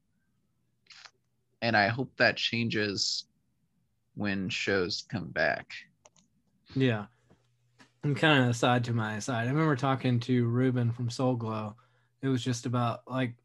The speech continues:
Speaker 2: even just like, "Hey, I wish we could play a show together," you know, like,
Speaker 1: Mm-hmm.
Speaker 2: like, my band and his, and Ruben was like, "Sick," you know, <laughs> just, like, not any real point I'm
Speaker 1: Yeah.
Speaker 2: making here, but it was just like,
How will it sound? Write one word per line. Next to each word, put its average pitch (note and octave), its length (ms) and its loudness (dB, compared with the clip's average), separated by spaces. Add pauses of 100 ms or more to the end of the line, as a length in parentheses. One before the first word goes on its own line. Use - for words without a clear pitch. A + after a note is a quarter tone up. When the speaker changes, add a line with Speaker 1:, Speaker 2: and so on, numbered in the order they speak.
(100)
Speaker 2:
even D#3+ 200 2
just C#3 180 2
like, A#2+ 220 -2
"Hey, C3 420 0
I C3 160 -2
wish C#3 240 0
we C3 120 2
could A#2 120 -4
play A2+ 180 -6
a G2+ 40 -8
show G#2 260 -6
together," E2+ 480 -12
you A#2 120 -4
know, A2 220 -2
like, G2+ 220 -4
Speaker 1:
Mm-hmm. B2+ 240 4
Speaker 2:
like, A2 180 -4
my A2 180 -2
band G#2 280 -4
and F#2 200 -8
his, G2 500 -8
and G#2 360 -4 (520)
Ruben G#2+ 240 0
was G2 120 -4
like, F2+ 240 -6
"Sick," - 440 -4 (180)
you B2+ 120 2
know, B2 160 4
<laughs> - 260 -8
just, A#2 220 -8
like, A#2+ 200 -2 (280)
not C#3 180 6
any C3+ 140 6
real C3 240 6
point B2+ 280 6
I'm - 80 10
Speaker 1:
Yeah. - 0 -
Speaker 2:
making C3+ 260 4
here, C#3+ 280 4
but B2+ 120 2
it A#2 60 2
was A2 160 -2
just A#2 220 -4
like, A2+ 300 0